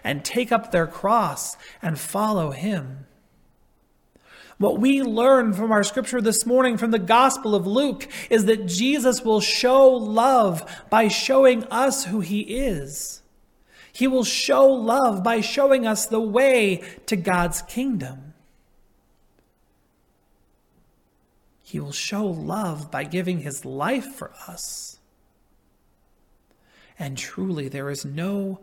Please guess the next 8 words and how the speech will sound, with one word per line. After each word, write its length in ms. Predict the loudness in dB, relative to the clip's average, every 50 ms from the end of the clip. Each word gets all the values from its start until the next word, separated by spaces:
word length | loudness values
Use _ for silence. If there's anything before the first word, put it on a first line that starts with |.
| -18 _ _ _ -10
greater 520 | -8 -6 -6 -6 -6 -8 -8 -8 -10 -14 -18 -20 _ -16
love 640 | -12 -10 -8 -8 -8 -8 -10 -12 -14 -18 -18 -20 -20 _ _ _ _ _ _ _ _ _
than 240 | -6 -4 -4 -4 -4
this. 640 | -4 -4 -4 -6 -6 -6 -8 -8 -8 -10 -12 -14 -18 _ _ _ _ _ _ _ _ _ _ _ _ _ _ _ _ _ _ _ _ _ _ _ _ _ _ _ _ _ _ _ _ _ _ _ _ _ _ _ _ _ _ _ _ _ _ _ _ _ _ _ _ _ _ _ _ _ _ _ _ _ _ _ _ _ _ _
It 120 | -10 -8 -6
is 200 | -6 -6 -8 -12 -16 -18 -14 -10
all 640 | -8 -6 -4 -4 -4 -4 -6 -6 -8 -12 -18 _ _ _ _ _ _ _ _ -10 -8
action. 720 | -8 -8 -8 -8 -8 -8 -8 -8 -10 -12 -14 -16 -20